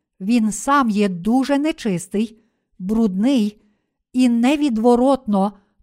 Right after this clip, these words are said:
приречений загинути. Ось чому він визнав,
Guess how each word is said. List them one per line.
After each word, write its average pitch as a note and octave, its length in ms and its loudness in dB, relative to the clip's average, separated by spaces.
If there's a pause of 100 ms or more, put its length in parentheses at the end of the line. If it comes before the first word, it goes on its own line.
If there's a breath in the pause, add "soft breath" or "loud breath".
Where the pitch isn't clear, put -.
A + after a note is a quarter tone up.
приречений G#3+ 960 0
загинути. G3+ 880 -2 (1040)
Ось E4+ 360 0
чому C4 360 0
він B3 220 0
визнав, G#3 500 -2